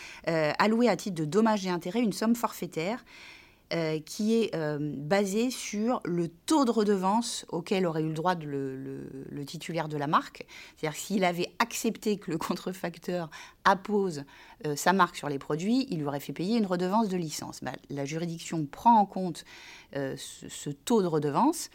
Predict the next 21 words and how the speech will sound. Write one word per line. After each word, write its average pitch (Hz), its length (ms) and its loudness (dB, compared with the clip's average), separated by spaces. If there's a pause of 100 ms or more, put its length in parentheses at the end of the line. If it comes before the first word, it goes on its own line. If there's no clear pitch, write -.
(500)
qu'elle 180 180 4
multiplie, 233 880 6 (100)
euh, 175 120 4 (240)
<laughs> 175 160 -2
tout 190 100 -4
de 165 100 -2
même 175 280 0
au - 80 4
minimum 185 460 4
par 165 260 0
deux, 175 260 0 (380)
euh, 151 100 0
voire 147 300 0
plus, 247 420 -2 (460)
pour, 170 320 -4
euh, 147 100 2
lui 151 180 -2
donner 165 260 0
une 147 300 0
dimension 156 560 -2 (160)
indemnitaire. 170 840 0